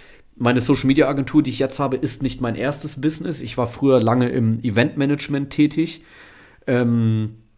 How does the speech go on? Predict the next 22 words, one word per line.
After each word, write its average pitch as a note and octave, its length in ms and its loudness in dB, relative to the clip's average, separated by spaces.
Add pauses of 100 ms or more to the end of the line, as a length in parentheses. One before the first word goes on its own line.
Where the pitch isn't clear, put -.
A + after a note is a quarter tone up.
(180)
was A#2 240 -2
auch D3+ 220 4
kein C#3 240 2
geiles B2 300 2
Geschäftsmodell A#2 720 -2
ist, - 420 -6 (520)
aber D3+ 580 0 (1080)
bei A#2+ 140 2
weitem C3 300 2
nicht B2 160 -2
so A#2+ 100 -4
risikoreich G#2 720 -2
wie, G#2+ 300 -6
wie G2 140 -6
irgendwie G#2 300 -4
so G#2+ 120 -4
ein G2 80 -4
Startup, G2 400 -2
wo G#2 80 -2
du G2 180 -2
ein - 120 -10
paar F#2+ 360 0